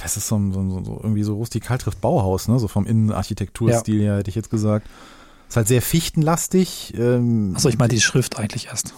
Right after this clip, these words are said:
Speaker 1: Ach so, die Schrift, Entschuldigung. Ja, äh, die Sch-, ja, die Schrift ist halt, das ist halt so eine Kritzelschrift, ja. So, die,
Speaker 2: Okay.
Speaker 1: die man, die, die wahrscheinlich von der, von der Art her auch so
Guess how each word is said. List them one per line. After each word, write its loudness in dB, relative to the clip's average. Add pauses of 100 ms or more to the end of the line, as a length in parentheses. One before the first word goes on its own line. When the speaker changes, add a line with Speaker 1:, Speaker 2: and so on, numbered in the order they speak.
(160)
Speaker 1:
Ach 0
so, 2
die 0
Schrift, 0
Entschuldigung. 2
Ja, 0
äh, -4 (100)
die -12
Sch-, -4
ja, 2
die 0
Schrift -2
ist -4
halt, 0
das -8
ist -6
halt -4
so -8
eine -2
Kritzelschrift, -8
ja. -6 (400)
So, -10 (120)
die, -6
Speaker 2:
Okay. -2
Speaker 1:
die 2
man, 2 (440)
die, 2
die 0
wahrscheinlich 2
von 2
der, 4
von 0
der 2
Art -2
her 4
auch 0
so 2